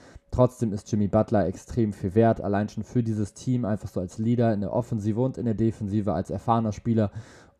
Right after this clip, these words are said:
mit dieser ganzen Erfahrung, die er einfach schon gesammelt hat. Und wie gesagt, er hat jetzt in der letzten Saison auch schon gezeigt, hier, ich bin da.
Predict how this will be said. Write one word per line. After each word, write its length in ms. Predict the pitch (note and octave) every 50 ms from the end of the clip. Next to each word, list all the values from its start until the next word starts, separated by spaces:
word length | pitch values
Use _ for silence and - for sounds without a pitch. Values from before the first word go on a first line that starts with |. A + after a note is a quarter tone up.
| _ _ _
mit 260 | - B2 A2 A2+ G#2 -
dieser 180 | A2+ A#2+ A#2
ganzen 300 | G2+ - B2 B2 A2 -
Erfahrung, 540 | G2 F#2+ - - G#2+ A2 A2+ A2+ G2+ G#2+ G2+
die 160 | F#2+ G#2 A2
er 100 | A2+ E2+
einfach 240 | - G#2+ F#2+ - F#2+
schon 200 | - - G#2 F#2+
gesammelt 460 | F#2 F2+ E2+ G2+ G#2 G#2+ G#2 F#2+ -
hat. 160 | G#2+ G2+ G2 - - - - - - - -
Und 200 | - A2 G2 G#2
wie 60 | A2
gesagt, 300 | G2+ G2+ G2+ G#2 G2+ -
er 100 | - F2+
hat 120 | G#2+ G#2
jetzt 140 | A#2+ G#2+ -
in 80 | E2 A2
der 80 | G#2+
letzten 320 | G2+ G#2 G2 - - - G#2+
Saison 240 | G2 F#2 G#2+ G#2+
auch 140 | F#2 E2 G#2
schon 180 | G2 - A2+ G2+
gezeigt, 360 | G2 - - - G#2 G2 -
hier, 300 | - - - B2 B2 A#2 - - - _ _ _ -
ich 160 | - - -
bin 160 | - G#2 G2
da. 300 | F2 A2+ A2 A2 A2 A2